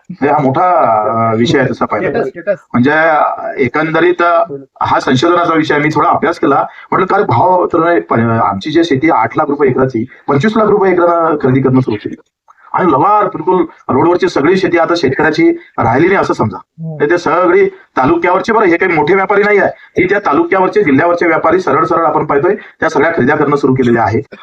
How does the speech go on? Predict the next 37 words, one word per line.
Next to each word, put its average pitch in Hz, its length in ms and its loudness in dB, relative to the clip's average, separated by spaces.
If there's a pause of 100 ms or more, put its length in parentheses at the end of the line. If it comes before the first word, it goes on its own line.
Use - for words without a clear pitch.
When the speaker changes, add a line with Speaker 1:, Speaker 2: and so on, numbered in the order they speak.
Speaker 1:
आणि 262 120 0
मग - 180 2
असे 208 180 0
जे 208 100 4
शेतकरी 185 340 0
असेल 139 300 0 (360)
त्याला 180 200 0
आपल्याला 202 480 2
काढावंच 208 340 0
लागेल, 180 240 0
गरीब 160 180 0
शेतकऱ्यापर्यंत 170 580 0
जावंच 170 260 0
लागणार 156 260 0
आहे. 147 100 0 (280)
म्हणून 175 160 0
सरसकट 185 560 -2
कर्जमाफी 160 460 0
सोबतच 131 520 0 (220)
मला 131 120 2
वाटतं 147 160 0
त्यामध्ये 151 520 0 (640)
हे 202 140 2
शेतकरी 180 340 0
काढून 160 200 0
पॉलीवाले, 160 600 0
पॉली 160 180 0
हाऊसवाले 156 300 0
शेतकरी 151 280 -2
घेतले 147 220 2
पाहिजे. 139 240 0 (360)
तुमचे 135 220 2
जे 147 100 2
काही, 156 280 0 (240)
अं, 113 1080 0 (100)
इतर 117 260 0
काही 156 260 0